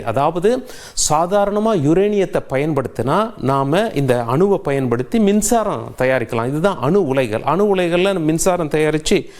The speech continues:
நிறைய நாடுகள் பயன்படுத்துறாங்க, நாமளும் பயன்படுத்துறோம். அந்த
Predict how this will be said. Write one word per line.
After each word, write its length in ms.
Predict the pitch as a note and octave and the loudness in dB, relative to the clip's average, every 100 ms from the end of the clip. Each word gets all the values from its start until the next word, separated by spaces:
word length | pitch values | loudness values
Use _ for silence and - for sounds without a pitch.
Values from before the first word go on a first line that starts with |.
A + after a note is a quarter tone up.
| - - | -20 -2
நிறைய 220 | C#3+ G3 G3 | 0 0 -2
நாடுகள் 340 | E3+ F3 E3 C#3+ | -2 0 -2 0
பயன்படுத்துறாங்க, 600 | C#3+ C#3+ C#3 D3 E3 G3 D3+ | 0 2 -2 0 0 0 0
நாமளும் 380 | C#3+ F3+ F#3 C3+ | 2 2 0 0
பயன்படுத்துறோம். 520 | C3+ B2+ G#2 G2+ F2+ - - - - - | -2 -2 -2 -4 -4 -8 -14 -12 -6 -2
அந்த 140 | F3+ | 0